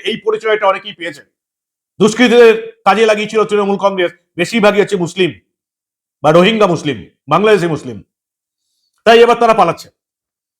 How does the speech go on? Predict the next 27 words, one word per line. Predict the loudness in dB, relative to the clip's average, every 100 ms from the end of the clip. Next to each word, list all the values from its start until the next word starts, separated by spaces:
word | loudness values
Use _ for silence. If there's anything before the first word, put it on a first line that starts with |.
| _ _ _ _
মুর্শিদাবাদ | -2 0 4 4 2
থেকে | 0 0
পালাচ্ছে, | 0 0 -4 -8
যেখানে | -4 -4 -4 -4
মুসলিম | -8 -8 -8 -4
সংখ্যা | -6 -2 -4 -2
গুরু, | -2 -4 -8 _ _ _ 0
পঁচাত্তর | 2 2 2 2 2 2
শতাংশ | -2 -2 -2 -6 -6
মুসলিম | -8 -8
এখন | -8 -10
মুর্শিদাবাদে। | -14 -8 -8 -8 -12 _ _ _ _ _ 0
তারা | 2 2
তৃণমূল | 0 -2 -2
ছেড়ে | -2 0
পালাচ্ছে। | 0 -2 -6 _ _
কোথায় | 0 2 4
পালাচ্ছে? | 4 0 -4 -18 _ _ _ 2
কেউ | 4 4 4
পালাচ্ছে | 2 0 -4 0 0
আসাদুদ্দিন | 0 -2 -2 -6 -6 -4
ওয়েসির | 2 2 0 -10 -8
মিমে, | -8 -6 -8 _ _ _ _ _ _ _ _ _ _ _
কেউ | 2 4 4
পালাচ্ছে | 4 2 0 -4
তৃণমূল | -2 -2 -4 -4
থেকে | -4 2